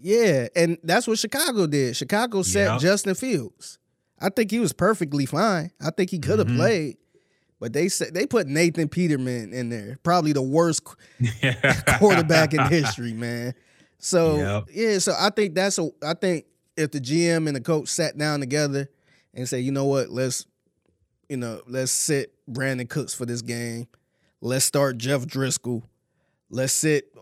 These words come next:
Speaker 1: all of these, you know, good players. Let's sit Laramie Tunsil. Let's, let's see what we got in the other players." That's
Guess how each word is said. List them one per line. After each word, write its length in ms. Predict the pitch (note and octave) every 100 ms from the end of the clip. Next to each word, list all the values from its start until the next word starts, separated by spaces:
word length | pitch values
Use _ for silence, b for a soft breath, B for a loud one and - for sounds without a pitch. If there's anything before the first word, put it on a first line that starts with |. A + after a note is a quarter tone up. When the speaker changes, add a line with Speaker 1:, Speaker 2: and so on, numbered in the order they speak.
| _
Speaker 1:
all 280 | A#2+ C#3+ C#3+
of 60 | C#3+
these, 380 | C#3+ C3+ B2+ - - -
you 120 | C#3
know, 360 | B2+ A#2 A2+ - _ _ - C3+
good 240 | D3 D3
players. 280 | - C#3 B2
Let's 180 | C3+ C#3
sit 220 | D3+ B2+
Laramie 360 | C#3 D3 C#3+ C#3+
Tunsil. 520 | D3 C3 - C3 C3
Let's, 300 | C3+ C3+ - _ _ _ _ _ _ _ _
let's 220 | D#3 D#3+
see 100 | A3+
what 160 | F3 E3
we 100 | D#3
got 220 | D#3 D3
in 40 | C3+
the 100 | B2+
other 200 | C3+ A2+
players." 420 | C3+ A2+ F#2+ -
That's 320 | D#3+ A3+ -